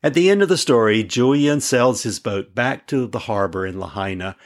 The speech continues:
and gives the boat back to the local Hawaiian guy. Julian decides to return to California with a new way of looking at life. He takes a photo of himself and puts it on the wall at the Sunrise Cafe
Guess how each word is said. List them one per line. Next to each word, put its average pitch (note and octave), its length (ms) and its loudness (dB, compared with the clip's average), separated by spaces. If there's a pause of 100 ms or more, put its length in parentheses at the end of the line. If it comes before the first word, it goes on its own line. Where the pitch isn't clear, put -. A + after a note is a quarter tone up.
(260)
and C#3 200 -2
gives G3 240 2
the C3+ 100 0
boat F#2+ 340 -2
back A2+ 280 0
to A#2 80 -10
the A2 100 0
local G#2+ 360 0
Hawaiian G2 500 0
guy. - 460 -12 (760)
Julian F3 460 2
decides B2 480 2
to G#2+ 100 -10
return A#2+ 380 -2
to C3 80 -2
California G#2+ 760 -4
with G2 180 -6
a A#2+ 60 0
new E3 240 2
way C#3 240 4
of G#2 140 0
looking G#2+ 340 -2
at G#2 140 -8
life. F2+ 560 -10 (800)
He G3 160 -4
takes G3 240 2
a F3 80 4
photo D#3 380 4
of D3+ 80 2
himself A2+ 580 0
and G2+ 120 -4
puts D3 240 -2
it D3 120 -2
on D3 140 2
the D3 60 2
wall G2+ 460 2
at - 80 -10
the G2+ 60 -12
Sunrise B2 720 0
Cafe F#2 800 -2